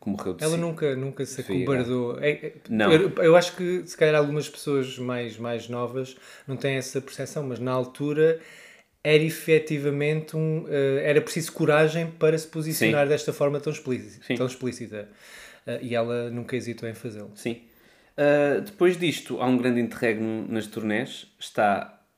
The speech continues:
Speaker 1: oito anos sem, ah, fazer uma, uma turnê e volta em dr-, com a Drowned World Tour, que para mim é o período de ouro da Madonna, que é com o Ray of Light e com o Music,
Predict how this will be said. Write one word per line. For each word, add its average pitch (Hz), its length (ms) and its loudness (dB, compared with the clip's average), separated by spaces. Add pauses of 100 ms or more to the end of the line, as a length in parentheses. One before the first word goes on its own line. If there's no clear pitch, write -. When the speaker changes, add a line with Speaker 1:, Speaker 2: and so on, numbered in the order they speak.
(120)
Speaker 1:
oito 127 300 0
anos 104 420 -4
sem, 101 600 -4 (580)
ah, 98 320 -2
fazer 101 420 -4
uma, 95 680 -6
uma 101 160 -4
turnê 101 600 -2
e 117 80 -6
volta 117 380 -2
em 113 140 -2
dr-, 104 100 -8 (120)
com 113 100 -4
a 110 40 2
Drowned 104 440 0
World 104 280 0
Tour, 123 320 0 (600)
que - 120 -20
para 123 100 2
mim 113 160 0
é 110 60 4
o 104 80 0
período 107 400 -4
de - 200 -10
ouro 95 360 -4 (100)
da 98 80 -4
Madonna, 98 380 -2
que 101 100 -10
é 90 60 -6
com - 120 -10
o 95 60 -2
Ray 92 80 0
of 92 160 -4
Light 87 260 -2
e 85 40 -14
com - 180 -8
o - 20 -6
Music, 101 540 -4